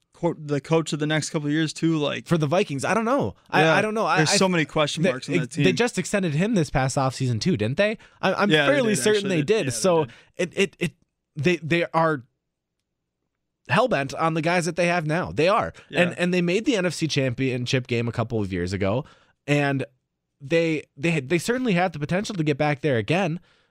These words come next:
Speaker 2: They, they, they have an improved roster, I think, at least offensively since then, not necessarily defensively, but we get to this draft this year. They pick a couple of guys to help out in the defense, especially in the cornerback room,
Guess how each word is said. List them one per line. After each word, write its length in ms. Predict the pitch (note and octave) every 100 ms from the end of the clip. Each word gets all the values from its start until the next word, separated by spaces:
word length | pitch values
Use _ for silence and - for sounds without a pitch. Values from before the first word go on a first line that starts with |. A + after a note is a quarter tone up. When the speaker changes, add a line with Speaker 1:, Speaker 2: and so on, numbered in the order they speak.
| -
Speaker 2:
They, 260 | D3 E3
they, 240 | D3 E3 C3
they 160 | C3
have 200 | D3+ G3+ A#3
an 60 |
improved 380 | D3+ C3 F3+ D#3+
roster, 380 | B2+ D#3 - C#3+
I 140 | C#3
think, 260 | E3+ D#3 C#3
at 100 | B2
least 200 | D3 B2+
offensively 720 | A#2 G3+ D#3+ C3 A#2+ A#2+ A2 A2
since 240 | A2+ G#2
then, 140 | A2+ C3+
not 160 | G3+
necessarily 600 | D3+ B2 A#2 B2 A2+ G#2+
defensively, 540 | G#2 C3+ D3 B2 A2+ A2+
but 200 | B2 C#3
we 140 | D3
get 160 | E3+ F#3+
to 60 |
this 200 | F#3 E3+
draft 280 | E3 F#3 G3+
this 180 | F#3 -
year. 220 | F#3 F#3 - - _
They 80 | A#2+
pick 200 | - D#3+
a 60 | E3
couple 300 | F3+ E3+ E3
of 80 |
guys 280 | C#3 D#3+ D#3
to 60 | D3
help 220 | D#3 D#3
out 180 | D#3+ C#3
in 140 | D#3 C3+
the 80 |
defense, 440 | A#2+ F3 F3 F#3 C#3
especially 440 | B2+ C#3+ C#3+ C#3
in 80 | A2+
the 80 | A#2
cornerback 460 | F3+ F#3+ F#3 F3
room, 200 | F3+ F#3